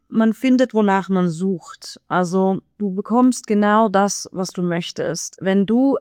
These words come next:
das Bedürfnis nach emotionaler Nähe, Intimität hast, Bestätigung, you name it, dann bekommst du das. Und dafür ist auch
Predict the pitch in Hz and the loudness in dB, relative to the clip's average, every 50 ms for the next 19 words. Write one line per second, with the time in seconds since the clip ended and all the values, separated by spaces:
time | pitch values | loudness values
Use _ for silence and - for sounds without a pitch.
0 | - _ 160 190 - - 185 165 208 226 254 254 - 226 220 214 214 196 - - | -4 _ -6 -6 -4 -6 -4 0 2 2 2 2 2 0 0 0 0 -2 -6 -8
1 | - 180 185 190 202 214 226 220 - - - - _ _ _ _ _ _ _ _ | -4 0 2 4 4 4 2 0 -2 -8 -16 -20 _ _ _ _ _ _ _ _
2 | _ _ _ _ _ _ _ _ _ _ _ _ _ - 233 240 240 220 - - | _ _ _ _ _ _ _ _ _ _ _ _ _ 0 2 4 4 2 0 -2
3 | 214 208 208 202 208 208 202 196 196 196 202 214 214 208 202 196 - - 214 220 | -2 0 0 2 2 2 2 2 0 0 2 2 2 2 0 -2 0 0 0 0
4 | - 208 208 202 196 180 - 180 185 190 196 190 - 185 170 175 180 180 - - | 0 0 0 0 0 -2 -2 -2 -2 -2 -2 -2 -2 -2 -2 -2 -2 -4 -6 -2
5 | - 233 208 - - 196 196 196 196 - 196 180 185 185 190 190 190 185 - - | 0 0 0 0 0 2 2 2 2 2 0 0 0 0 0 2 0 0 -2 -6
6 | _ _ - - - 208 214 220 214 202 196 202 226 247 262 254 - - - - | _ _ -20 -14 -4 0 2 2 4 2 2 2 2 0 0 -2 -6 -12 -20 -20
7 | _ _ _ _ _ _ 185 190 214 208 196 190 - - 180 175 185 - - 165 | _ _ _ _ _ _ 0 2 2 2 2 0 -2 -4 -2 -2 -2 -4 -6 -8
8 | - - 101 98 110 - - 185 190 - 202 202 220 233 220 - - 233 233 226 | -8 -6 -6 -6 -8 -6 -6 -6 -2 0 0 0 0 0 -2 -4 -2 0 0 0
9 | 214 - 190 214 208 - - - - - _ _ - 190 202 196 - - | 0 0 -2 -2 -2 -4 -8 -10 -12 -16 _ _ 0 0 0 0 -2 -8